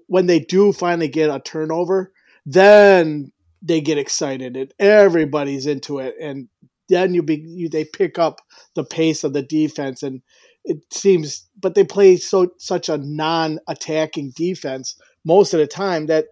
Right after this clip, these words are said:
that's why everyone thinks it's, you know, they're not really trying that hard because they're not,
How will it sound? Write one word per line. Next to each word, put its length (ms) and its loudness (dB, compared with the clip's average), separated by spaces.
that's 240 -4
why 160 2
everyone 320 -2
thinks 280 -4
it's, 460 -8
you 80 -8
know, 120 -2
they're 160 -2
not 300 0
really 260 2
trying 420 -4
that 140 -8
hard 220 -10
because 300 -6
they're 100 -4
not, 240 -2